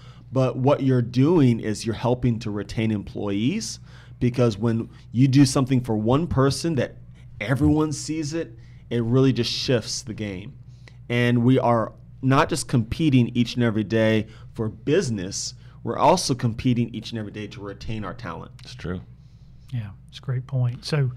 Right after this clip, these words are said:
Speaker 3: take it a little bit further, uh, on the eternal part.
Speaker 1: Mm-hmm.
Speaker 3: So from the standpoint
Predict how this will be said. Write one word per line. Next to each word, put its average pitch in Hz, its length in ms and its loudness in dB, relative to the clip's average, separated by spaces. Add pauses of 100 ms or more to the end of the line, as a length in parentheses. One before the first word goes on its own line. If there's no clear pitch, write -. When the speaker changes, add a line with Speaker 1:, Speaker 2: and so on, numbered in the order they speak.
(460)
Speaker 3:
take 180 200 -4
it - 40 -8
a 151 60 -2
little 156 100 0
bit 147 220 -2
further, 139 480 0 (680)
uh, 156 460 -16 (300)
on 143 100 0
the 156 180 -2
eternal 143 400 -2
part. 123 480 -8
Speaker 1:
Mm-hmm. 104 320 -12
Speaker 3:
So 127 380 0 (560)
from 175 280 0
the 160 80 0
standpoint 147 640 -2